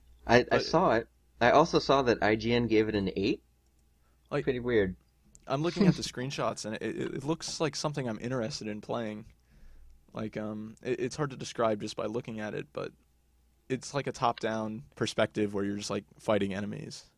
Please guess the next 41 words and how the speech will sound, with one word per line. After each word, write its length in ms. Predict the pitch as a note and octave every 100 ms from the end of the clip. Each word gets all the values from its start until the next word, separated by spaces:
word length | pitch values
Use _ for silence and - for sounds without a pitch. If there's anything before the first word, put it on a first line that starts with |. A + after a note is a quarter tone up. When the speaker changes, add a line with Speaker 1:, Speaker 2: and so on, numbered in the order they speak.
| _ -
Speaker 2:
and 120 | G#2
with, 200 | G#2+ -
like, 160 | G#2+ G2+
different 360 | - G#2+ G#2+ G2+
combat 380 | - G#2 G2+ G2+
options. 540 | - - - - - _ -
Speaker 1:
Yeah, 120 | C3
I'm 80 | A#2
gonna 220 | B2+ E3 G#2
check 240 | A2 G2
it 80 | G2
out. 240 | F#2+ F2+
It's, 260 | F2+ - -
uh, 400 | F#2+ F#2+ F#2+ F#2 - _ _ - G#2+
basically 480 | A2 G#2 G2 G2 F#2+
the 300 | G2+ G2 -
only 380 | F2+ F#2 F2+
game 440 | F2+ F2+ F2+ F#2 F2
other 220 | F#2 F#2
than 220 | F2+ F2+ F2+
three 180 | G2 F#2
D 120 | -
Solitaire. 680 | - F#2+ - - - - - _ _ _ _ - -
Speaker 2:
<laughs> 100 | G#2+ - _ _ -
Yeah, 100 | A2 C#3+ -
well, 160 | G#2+ G#2+
it, 260 | G#2+ -
it 120 | A2 A2
is 260 | G2+ D2+
the 320 | F#2+ G2 G2+ G2
only 260 | G#2 G#2
game 320 | G#2 G#2 G#2 G#2
Speaker 1:
Yeah. 300 | A#2 G2 F2+ -
Speaker 2:
other 180 | - G#2+
than 220 | G#2+ -
three 180 | - A#2+
D 100 | G#2+
Solitaire 480 | G2+ A2+ G#2 - -
for 120 | -
this 200 | - -
week. 200 | - -